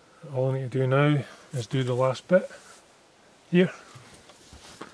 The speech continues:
So guys, we're pretty much done. So the last bit was lashing these two Y branches together.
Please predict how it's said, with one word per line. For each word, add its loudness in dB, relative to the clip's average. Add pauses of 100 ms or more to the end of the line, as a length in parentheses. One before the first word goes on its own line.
(1200)
So 4
guys, 8
we're 4
pretty 0
much 4 (420)
done. 6 (2000)
So 6
the 6
last 4
bit 2
was 4 (1200)
lashing 6
these 6
two 6 (220)
Y 6
branches 4
together. 4